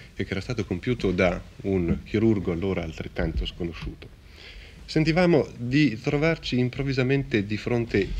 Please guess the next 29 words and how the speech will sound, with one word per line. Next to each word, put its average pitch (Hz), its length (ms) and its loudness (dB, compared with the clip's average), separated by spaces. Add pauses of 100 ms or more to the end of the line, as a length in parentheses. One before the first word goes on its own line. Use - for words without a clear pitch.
(120)
a 110 100 0
qualcosa 107 580 2
di 92 240 -2
nuovo, 87 460 0
a - 20 -12
qualcosa 120 420 -2
che 101 160 -4
ci - 180 -10
toccava 110 380 -4
tutti - 440 -8
da 90 100 -4
vicino. 87 460 -8
Certo, 120 340 -2 (560)
la 95 100 -4
chirurgia 98 560 4
ci - 140 2
aveva 104 300 6
abituati 98 720 2 (300)
a 87 220 -4 (140)
tecniche, 107 540 4
a 87 40 0
interventi 90 640 -2
sorprendenti, 87 880 -2
ma 135 160 -2 (180)
il 127 200 -4
trapianto 143 640 -2
cardiaco, 85 640 -6
la 92 120 -6
sostituzione 127 720 0